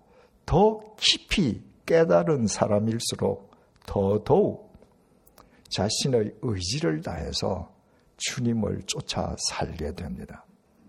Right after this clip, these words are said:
자신의 예루살렘 행을 눈물로 가로막고 나선 자기 일행과 빌립의 네 딸들을 바울이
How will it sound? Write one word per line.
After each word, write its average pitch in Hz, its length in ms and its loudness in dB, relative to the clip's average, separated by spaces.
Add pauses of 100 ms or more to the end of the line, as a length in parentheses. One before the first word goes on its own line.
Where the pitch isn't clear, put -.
(1700)
자신의 156 580 2
예루살렘 135 600 0
행을 107 480 0 (800)
눈물로 156 1080 4
가로막고 120 640 2
나선 123 580 0 (720)
자기 131 560 0
일행과 113 800 -2 (800)
빌립의 120 640 2
네 107 280 2
딸들을 101 800 -2 (100)
바울이 92 580 -2